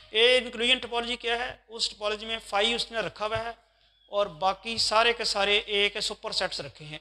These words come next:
ए इंक्लूजन टोपोलॉजी में। फाई रख के, फाई के साथ ए के सुपरसेट्स, क्योंकि फाई, फाई उसने पहले इसीलिए रख दिया है कि फाई ने ए का सुपरसेट नहीं बनना, तो उसने वो रख लिया। और उसके बाद, अ,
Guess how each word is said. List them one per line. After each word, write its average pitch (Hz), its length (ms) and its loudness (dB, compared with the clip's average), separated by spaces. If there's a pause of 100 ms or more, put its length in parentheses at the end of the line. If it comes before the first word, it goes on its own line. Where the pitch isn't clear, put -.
ए 208 160 2
इंक्लूजन 185 380 -6
टोपोलॉजी 135 360 -14
में। - 140 -20 (140)
फाई 202 240 2
रख 226 280 2
के, 262 120 -2 (760)
फाई 214 140 4
के 233 120 0
साथ 226 240 6 (580)
ए 214 180 4
के 233 240 0 (360)
सुपरसेट्स, 208 680 -2 (340)
क्योंकि 214 180 -4
फाई, 226 340 4
फाई 247 400 4
उसने 262 260 2
पहले 254 240 2
इसीलिए 277 260 2
रख 240 120 6
दिया 233 220 6
है 247 60 6
कि 247 60 2
फाई 220 300 4
ने 226 200 8
ए 208 40 4
का 233 120 2
सुपरसेट 233 460 2
नहीं 262 180 -2
बनना, 190 280 -4 (1080)
तो 196 60 -10
उसने 196 220 -6
वो 196 220 -10
रख 190 180 -2
लिया। 196 220 -4 (800)
और 208 120 -4
उसके 214 220 0
बाद, 214 360 6
अ, 185 960 -2